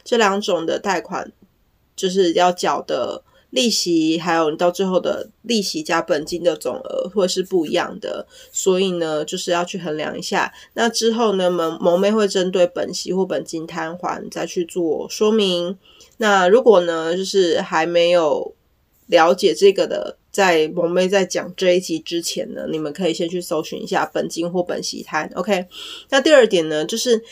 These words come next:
你要贷款贷几年？现在有二十年，然后三十年，那要贷到三十五或四十的话呢，一个是看你的年纪，然后再看所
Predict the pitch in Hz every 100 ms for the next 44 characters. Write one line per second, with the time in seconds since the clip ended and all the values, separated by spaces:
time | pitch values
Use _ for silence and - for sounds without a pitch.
0 | - - - 185 165 147 - 233 202 233
1 | 196 147 - - - 180 151 - - -
2 | - - 220 - _ _ _ - 277 269
3 | 277 240 202 165 - - - 240 226 -
4 | 175 170 175 156 151 147 147 143 175 180
5 | 185 175 185 - - 156 - - 185 180
6 | 160 - 208 _ - _ _ - 226 208
7 | 185 185 220 202 202 220 202 202 190 165
8 | 185 190 196 185 160 156 190 165 147 139
9 | 165 175 185 196 170 147 147 143 135 -
10 | 165 151 147 180 156 165 190 165 - -